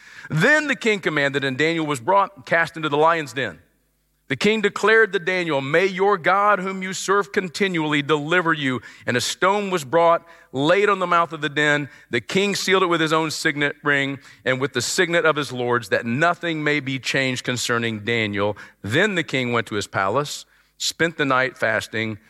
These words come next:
No diversions were brought to him. And sleep fled from his eyes. Let's pray. God, I pray that you would teach us today to be courageous, to be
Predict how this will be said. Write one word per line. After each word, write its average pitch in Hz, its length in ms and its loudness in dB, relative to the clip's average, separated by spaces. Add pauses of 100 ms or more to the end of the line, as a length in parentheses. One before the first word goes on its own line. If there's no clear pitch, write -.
(200)
No 147 200 2
diversions 127 440 -2
were 107 140 -4
brought 104 300 -2
to 101 100 -4
him. 98 400 -4 (800)
And - 120 -8
sleep 135 480 -2 (260)
fled 101 320 -2
from 98 140 -4
his 85 160 -4
eyes. 73 420 -6 (1000)
Let's - 140 -10
pray. - 380 -8 (920)
God, 127 180 2
I 143 60 0
pray 147 280 0
that 135 180 -12
you 143 80 -2
would 135 240 -10
teach 190 320 0
us 117 160 0
today 131 460 2
to - 120 -12
be 127 140 -4
courageous, 127 920 -2 (920)
to 135 80 -4
be 120 340 0